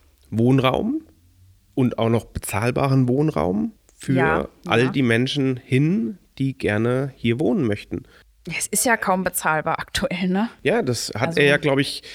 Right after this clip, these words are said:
Speaker 1: relativ deutlich gesagt. Vor fünf, sechs, sieben Jahren war es noch so, dass teilweise, ich glaube, er hat dreißig, vierzig Häuser in Gründchen leer standen in Grebenau
Speaker 2: Mhm.
Speaker 1: und an Käufer gar nicht zu denken war und teilweise auch wirklich lange in den Portalen standen.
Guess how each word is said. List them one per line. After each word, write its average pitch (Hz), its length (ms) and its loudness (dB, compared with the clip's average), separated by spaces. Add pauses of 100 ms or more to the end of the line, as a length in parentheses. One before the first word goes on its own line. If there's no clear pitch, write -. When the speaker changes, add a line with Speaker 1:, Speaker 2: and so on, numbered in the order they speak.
(300)
Speaker 1:
relativ 143 380 2
deutlich 147 300 2
gesagt. 123 420 0
Vor 120 220 0
fünf, 160 280 0
sechs, - 360 -2
sieben 170 260 2
Jahren 147 300 2
war 139 100 -2
es - 100 -10
noch 156 100 -2
so, 151 120 -2
dass 147 220 -2
teilweise, 151 440 0
ich - 120 -8
glaube, 139 240 -2
er - 20 -2
hat - 140 -10
dreißig, 151 500 0
vierzig - 560 -6 (640)
Häuser 165 460 4
in 113 160 2
Gründchen 117 400 -2
leer 107 180 4
standen 123 480 -2
in 127 120 -4
Grebenau 113 520 2
Speaker 2:
Mhm. 262 60 2 (840)
Speaker 1:
und - 400 -2
an 113 180 -2
Käufer 139 320 2
gar 123 160 0
nicht 139 140 -2
zu 117 100 -6
denken 127 380 0
war 107 160 4
und 107 100 -2
teilweise 113 340 0
auch 110 120 -4
wirklich 131 300 -4
lange 151 200 0
in 180 60 0
den 143 140 0
Portalen 147 420 -4
standen. 127 420 -4